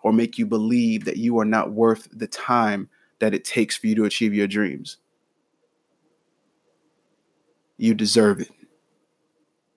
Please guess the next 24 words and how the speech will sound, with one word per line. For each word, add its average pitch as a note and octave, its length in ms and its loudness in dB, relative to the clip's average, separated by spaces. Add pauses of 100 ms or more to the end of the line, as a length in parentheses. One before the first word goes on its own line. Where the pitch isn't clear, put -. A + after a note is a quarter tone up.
(420)
So, A#2 560 2 (420)
with A#2+ 300 2
that A2+ 180 4
said, A#2 480 2 (440)
you're A2 120 0
beautiful. A#2 600 4
I A#2+ 100 2
love B2 320 4
you. A#2 80 2
You're A2 180 2
all B2 400 4
very A2+ 460 4
fucking A2 640 0
amazing. A2+ 840 2 (560)
And G#2 140 -6
as G#2+ 140 2
always, A2+ 560 4 (140)
stay A2+ 260 2
humble, B2+ 420 4
hustle A2+ 320 -2
hard, A#2+ 300 4
spread A#2+ 400 2
that E2 240 0
love. A2 720 4